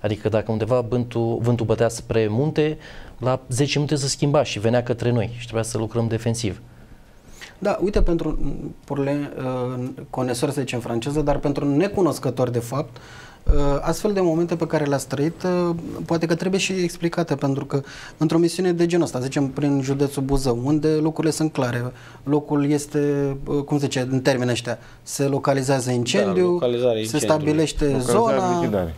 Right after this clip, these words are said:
Speaker 2: da? E, așa. E, aici, cum spuneți dumneavoastră, îmi imaginez că nu știai de unde, practic, să o iei prima dată ca să
Speaker 3: Exact,
Speaker 2: acționezi.
Speaker 3: exact.
Speaker 2: Pentru că lucrurile erau imprevizibile.
Speaker 1: Adică aveam o grijă în plus să putem să dăm semnalul să ne retragem la timp.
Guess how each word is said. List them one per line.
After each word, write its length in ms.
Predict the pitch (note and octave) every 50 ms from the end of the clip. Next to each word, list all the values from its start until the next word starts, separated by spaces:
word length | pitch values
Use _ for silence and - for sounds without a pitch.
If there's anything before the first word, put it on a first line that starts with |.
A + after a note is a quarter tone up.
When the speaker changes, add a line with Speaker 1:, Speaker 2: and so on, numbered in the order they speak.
| - - -
Speaker 2:
da? 280 | - D#3 F#3+ G#3+ A3 G#3+ - - - -
E, 180 | G#3 G3 D#3 - - - - - - -
așa. 440 | - G#3+ G#3+ G#3+ G#3 - D3+ A#2 - - - -
E, 140 | - G3+ - -
aici, 340 | E3 D#3+ F3 E3+ D#3 -
cum 140 | - - F3+
spuneți 240 | E3 - F3 G3 F#3+
dumneavoastră, 380 | F3+ F3 E3 F3 F3+ - G#3 G#3
îmi 140 | F#3+ E3+ D#3+
imaginez 340 | E3 D#3 C#3 C#3+ F3 F#3+ G3
că 280 | - - G3 F#3+ F#3+ F#3 F#3+
nu 120 | F#3+ F#3+
știai 240 | F#3 - - G3 G3
de 140 | F3+ E3+ F#3
unde, 220 | F#3 G3 G3 G3
practic, 320 | F#3 G3 G3+ F#3+ - G#3 G3
să 120 | - -
o 40 | G3 G#3
iei 160 | C4+ C#4 F#3
prima 320 | - - D3+ C#3+ C#3 C3+
dată 160 | B2 C3 B2+
ca 200 | B2 B2 B2 A#2+
să 80 | B2+ D3+
Speaker 3:
Exact, 60 | C#3 A#2+
Speaker 2:
acționezi. 260 | A#2+ - - A2 A2 A2+
Speaker 3:
exact. 280 | A#2 A#2+ A#2 G#2+ F#2 - - - - -
Speaker 2:
Pentru 180 | - D3 D3 D3
că 60 | D#3
lucrurile 260 | D#3+ E3 F3+ F3 F3
erau 140 | F3 F3+ F3
imprevizibile. 800 | F#3 F#3 E3+ F#3 F#3 F3 F3 G3 F#3 G3 A3+ F#3 B2+ A2+ A2+ - - - - - -
Speaker 1:
Adică 180 | - A2+ - A2
aveam 220 | G#2+ A#2+ A#2+ A#2+
o 40 | A#2+
grijă 260 | A#2 B2+ B2 A2+ B2
în 80 | A2+ A2
plus 300 | A2 A#2 B2 C3 C3 B2+ - - - - - -
să 140 | - - A#2+ A#2 A#2 A#2 A#2 A2+ A2+ A2+ A2+ A2+ A2+ A#2 A2+ A#2 - - - - - - - - - - - - - - - - - - - - - - - - - -
putem 180 | - G#2+ B2
să 80 | A2+ A#2+
dăm 140 | B2+ C3 B2
semnalul 340 | - C3 A#2 A#2+ B2+ B2+
să 60 | A#2+ C3
ne 80 | B2
retragem 400 | A#2+ A#2+ A#2+ B2+ B2+ A2+ C3 B2
la 100 | B2+ B2
timp. 420 | A#2+ - B2 A2 F#2 F2+ - -